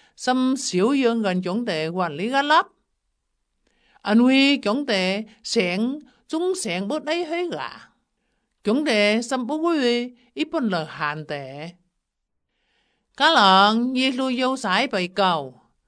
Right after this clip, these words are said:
dâu sái mà bả tay sạm, mà lè, sâu tuổi chúng tê nào. Phân sầu quản lý gà lắm á. Cấu lờ, xì kiên tặng lờ.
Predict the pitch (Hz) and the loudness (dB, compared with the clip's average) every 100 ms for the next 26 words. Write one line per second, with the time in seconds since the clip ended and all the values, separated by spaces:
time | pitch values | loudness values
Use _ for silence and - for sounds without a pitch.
0 | _ _ 220 247 247 220 214 285 190 156 | _ _ -2 0 0 0 0 0 -2 -2
1 | 170 175 147 - 269 240 175 131 135 147 | -4 -4 -6 -4 -4 -4 -6 -6 -8 -8
2 | 180 185 _ _ 165 156 170 190 185 175 | -10 -12 _ _ -6 -2 0 0 0 0
3 | 165 151 147 _ _ _ - 220 226 175 | -2 -6 -10 _ _ _ -2 -2 0 0
4 | 196 202 196 196 175 180 151 120 _ _ | 0 0 -2 -2 0 0 -2 -6 _ _
5 | _ _ _ _ _ _ _ _ _ 311 | _ _ _ _ _ _ _ _ _ -2
6 | 320 247 262 277 214 240 330 349 370 381 | 4 4 6 6 6 4 6 6 8 8
7 | 403 466 466 - _ _ _ _ _ _ | 8 4 -2 -10 _ _ _ _ _ _
8 | _ _ _ 220 240 339 349 320 277 220 | _ _ _ 6 8 10 10 10 8 6
9 | 185 165 143 139 _ _ _ _ _ _ | 4 0 -4 -12 _ _ _ _ _ _
10 | _ - 269 240 294 302 285 202 214 262 | _ -4 -2 2 2 4 4 6 8 8
11 | 285 302 | 8 4